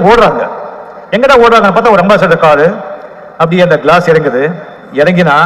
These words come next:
தொப்பி போட்டு, கண்ணாடி போட்டு, ஆப்பிள் கலர், மஞ்சள் தெளிஞ்ச ஆப்பிள் கலர்ல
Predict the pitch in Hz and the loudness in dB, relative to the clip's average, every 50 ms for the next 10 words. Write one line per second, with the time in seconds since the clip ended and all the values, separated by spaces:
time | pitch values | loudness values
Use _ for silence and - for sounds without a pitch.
0 | 190 185 - - - - - - - - - - - 147 - - 170 160 - - | 0 -4 -10 -14 -16 -18 -18 -20 -20 -20 -18 -6 -6 -6 -4 -4 -6 -4 -2 -2
1 | - 101 - 123 143 170 175 - - - - - - 131 139 165 165 151 151 143 | -2 -2 -4 -6 -8 -8 -8 -14 -20 -20 -20 -8 -6 -4 -2 0 -2 -2 -2 -4
2 | - - 113 - - 120 139 156 156 - - - - - - 139 147 170 196 196 | -6 -8 -8 -8 -10 -12 -12 -12 -14 -18 -20 -20 -20 -6 -2 0 2 2 2 2
3 | 196 - - 180 196 180 - - - - - - - 160 165 170 180 196 196 190 | 2 0 0 0 0 -4 -6 -8 -14 -16 -16 -6 -2 0 2 4 2 2 0 -2
4 | - - - - - 160 190 202 214 220 208 185 208 202 202 202 208 165 147 175 | -6 -10 -12 -4 0 2 2 4 4 4 2 2 2 2 4 4 4 4 4 2
5 | 175 190 180 165 - - 151 135 131 135 117 | 2 2 0 0 0 0 -2 -2 -2 -4 -6